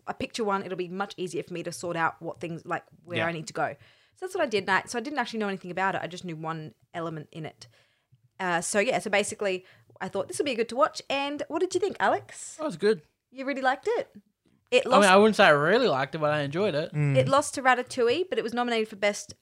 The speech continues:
Speaker 1: Animated Film at the two thousand and seven or the two thousand and eight, it would have been
Speaker 2: Yeah.
Speaker 1: Oscars. And so I thought, yeah, I really liked it. I was really invested in it, and I thought the animation style was really, really cute.
Speaker 2: Yeah, just looking at it now, like, the animation style looks, like,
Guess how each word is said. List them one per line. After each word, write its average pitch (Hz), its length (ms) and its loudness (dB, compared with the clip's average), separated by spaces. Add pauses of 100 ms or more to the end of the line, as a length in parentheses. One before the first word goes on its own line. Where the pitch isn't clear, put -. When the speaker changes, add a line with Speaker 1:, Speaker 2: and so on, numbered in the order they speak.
(280)
Speaker 1:
Animated 208 500 0
Film 196 580 -2
at 190 120 -2
the 175 60 -4
two 214 140 -8
thousand 190 320 0
and 180 160 -8
seven 180 540 -8 (100)
or 170 120 -18
the 175 60 -14
two 202 120 -12
thousand 180 280 -2
and 175 160 -6
eight, - 380 -6
it 170 60 -6
would 160 120 -6
have 151 80 -8
been 151 320 -6
Speaker 2:
Yeah. 117 280 4
Speaker 1:
Oscars. 294 580 -4 (500)
And 262 80 -16
so 381 80 -2
I 403 40 0
thought, 415 260 2
yeah, - 80 8
I - 80 8
really 508 280 2
liked 294 260 2
it. - 160 -2 (260)
I 262 180 8
was 415 140 6
really 277 220 -2
invested 226 420 -2
in 262 100 -6
it, 254 80 0
and 220 120 -2
I 233 80 0
thought 262 180 -4
the 233 80 -2
animation 208 460 0
style 240 260 2
was 240 140 -2
really, 254 160 -8
really 247 160 -10
cute. 330 320 -4 (160)
Speaker 2:
Yeah, 147 240 0
just 160 240 -4
looking 180 200 0
at 139 80 0
it 113 80 -4
now, 123 220 0
like, 113 240 -6
the 120 120 -6
animation 135 340 -2
style 104 260 -6
looks, 107 320 -14 (560)
like, 110 220 -10